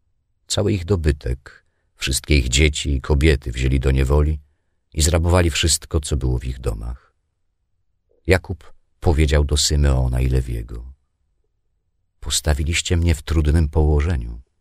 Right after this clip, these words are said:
Znienawidzą mnie mieszkańcy tego kraju, Kananejczycy i Peryzzyci,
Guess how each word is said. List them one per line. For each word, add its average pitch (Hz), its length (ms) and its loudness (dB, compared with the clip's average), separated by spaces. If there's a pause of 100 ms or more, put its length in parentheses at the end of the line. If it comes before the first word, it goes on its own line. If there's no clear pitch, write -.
(520)
Znienawidzą 82 800 2
mnie 67 200 4
mieszkańcy 71 540 2
tego - 220 -4
kraju, 64 380 -2 (680)
Kananejczycy 76 800 2
i - 120 -4
Peryzzyci, 69 840 0